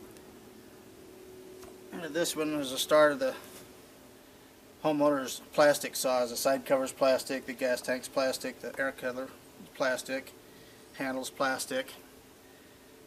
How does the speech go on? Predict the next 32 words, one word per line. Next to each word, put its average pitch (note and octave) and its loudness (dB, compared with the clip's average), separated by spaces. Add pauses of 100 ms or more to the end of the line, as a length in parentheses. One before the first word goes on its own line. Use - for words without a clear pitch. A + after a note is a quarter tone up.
(180)
But C3+ -2 (380)
there D3 -2
again, C#3 0
it B2+ -6
was B2+ -8
a B2+ -4
wave C3+ 2
of C3 -2
the B2+ -8
future. D3 -2
All C#3 4
new C#3 -2
saws B2+ -2
are B2 -8
plastic, C3+ 2
including C#3 -2
the B2 -12
crankcase D3 0
on B2+ -2
a C3 -12
lot B2+ -2
of B2 -6
the B2 -14
cheapo C3 -4
junkers C3+ -2
they B2+ -6
make B2+ -6
today. C3 -6 (1600)
<clears throat> D#3 -12
These F#3 -4
old F3 2
saws, D#3 8